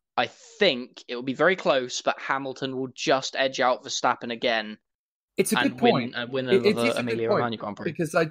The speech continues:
Speaker 2: I do think that Imola, God bless it as a circuit, and I do love Imola. Imola is great for Formula One, but I don't think Formula One is great for Imola.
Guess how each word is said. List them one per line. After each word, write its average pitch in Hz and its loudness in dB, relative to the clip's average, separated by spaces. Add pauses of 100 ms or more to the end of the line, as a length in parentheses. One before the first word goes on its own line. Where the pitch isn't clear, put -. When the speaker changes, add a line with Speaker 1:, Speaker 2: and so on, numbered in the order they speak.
Speaker 2:
I 170 6
do 190 -2
think 165 -2 (100)
that 139 2
Imola, 120 4 (380)
God 156 4
bless 147 2
it - 2
as 113 -2
a 113 -6
circuit, 120 0
and 113 0
I 113 0
do 131 0
love 117 2
Imola. 98 -4 (520)
Imola 180 6
is 135 4
great 131 4
for 123 -10
Formula 120 0
One, 120 2
but 113 4
I 131 4
don't 156 0
think 143 -4
Formula 131 0
One 123 2
is 107 -2
great - 0
for 127 -2
Imola. 110 0